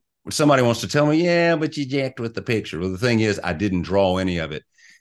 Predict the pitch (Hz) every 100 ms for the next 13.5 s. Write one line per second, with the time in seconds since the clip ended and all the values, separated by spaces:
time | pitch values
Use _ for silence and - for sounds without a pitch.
0 | _ 110 110 101 107 104 127 - - 117
1 | 104 87 110 123 104 95 87 104 - 90
2 | 90 90 98 69 78 87 - 117 95 85
3 | 85 85 80 - 107 120 104 85 73 110
4 | 98 87 90 90 95 87 - 120 143 131
5 | 92 71 85 80 78 76 - _ 82 80
6 | 101 110 151 107 92 87 104 - - _
7 | _ _ _ _ - - 104 98 - 120
8 | 123 104 104 98 90 90 87 85 98 101
9 | 113 110 - - - _ _ - 92 95
10 | 90 - 113 117 95 92 85 98 101 101
11 | 92 - 101 98 76 76 104 - 87 98
12 | 113 113 92 92 92 - 85 76 107 156
13 | 92 - 82 67 67